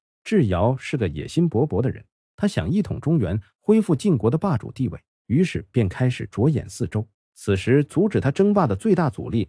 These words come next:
来自于齐国。齐国是春秋时期第一个称霸的国家，但在齐桓公去世之后就失去了强国风范，一直被晋国压制。后来还差点被吴王夫差灭国，所以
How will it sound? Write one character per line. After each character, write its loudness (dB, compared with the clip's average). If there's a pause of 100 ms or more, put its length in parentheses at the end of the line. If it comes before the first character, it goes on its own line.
(160)
来 0
自 -2
于 -4
齐 -6
国。 -12 (200)
齐 0
国 4
是 -4
春 2
秋 4
时 0
期 0
第 0
一 0
个 -2
称 0
霸 0
的 -6
国 -10
家， -12 (220)
但 2
在 0
齐 -2
桓 2
公 2
去 -2
世 0
之 0
后 0 (160)
就 0
失 0
去 -4
了 -2
强 -4
国 0
风 0
范， -6 (220)
一 2
直 0
被 0
晋 -2
国 -4
压 -2
制。 -10 (300)
后 0
来 -4 (220)
还 2
差 0
点 -4
被 0
吴 0
王 0
夫 -4
差 -2
灭 2
国， -10 (180)
所 0
以 -4